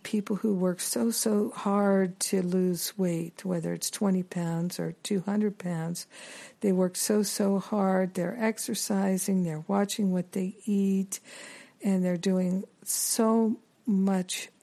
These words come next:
effort in order to achieve their weight goal. And they may get there,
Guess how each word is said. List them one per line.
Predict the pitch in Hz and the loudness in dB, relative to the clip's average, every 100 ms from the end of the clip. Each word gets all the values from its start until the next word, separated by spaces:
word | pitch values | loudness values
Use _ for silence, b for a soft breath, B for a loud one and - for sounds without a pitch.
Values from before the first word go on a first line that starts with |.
| - | 0
effort | 208 196 - 180 165 - - - B B B B B | 2 0 -2 -4 -4 -8 -12 -16 B B B B B
in | 202 196 - | 2 4 2
order | 226 190 180 180 | 2 2 2 2
to | 180 - - 185 170 | 0 -4 -2 0 -2
achieve | 175 - - 208 196 185 - | -4 -4 0 2 2 0 -2
their | 214 190 175 170 170 | 0 2 2 0 -2
weight | 196 180 175 196 - - _ - | 0 2 2 -4 -8 -10 _ -8
goal. | 180 170 165 160 - _ B B B B B | -2 0 0 -4 -8 _ B B B B B
And | 202 196 180 | 0 2 2
they | 185 | 2
may | 180 208 254 | 4 4 4
get | 214 202 240 - | 2 0 0 0
there, | 180 156 156 | -4 -4 -8